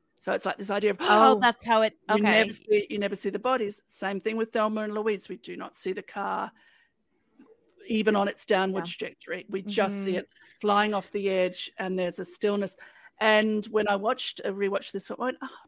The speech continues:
Speaker 1: Butch Cassidy, it's the same thing." And the
Speaker 2: Yeah.
Speaker 1: same thing of this platonic, uh, uh, s-, um, friendship that is, you know, really powerful,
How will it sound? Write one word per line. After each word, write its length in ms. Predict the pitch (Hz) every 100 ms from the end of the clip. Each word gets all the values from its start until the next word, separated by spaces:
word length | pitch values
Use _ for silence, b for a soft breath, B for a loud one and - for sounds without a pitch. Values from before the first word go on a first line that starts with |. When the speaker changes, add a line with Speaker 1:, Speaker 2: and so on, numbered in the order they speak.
| -
Speaker 1:
Butch 200 | 254 -
Cassidy, 380 | 233 240 262 -
it's 200 | - -
the 80 |
same 300 | - 185 -
thing." 320 | - 190 156 - B B B
And 140 | 214
the 60 | 220
Speaker 2:
Yeah. 80 | 196
Speaker 1:
same 220 | 214 208
thing 200 | 220 208
of 100 | 202
this 200 | 208 -
platonic, 840 | - 202 185 - 202 190 180 - _ b b b b
uh, 400 | 196 185 185 180 - _ _ -
uh, 220 | 185 175
s-, 200 | 170 -
um, 340 | 190 175 175 190 -
friendship 600 | 220 208 202 175 262 - b b b b _
that 420 | 202 208 202 196 -
is, 400 | 196 190 185 -
you 80 | 202
know, 80 | 180
really 180 | 180
powerful, 840 | 190 226 220 214 - 208 196 196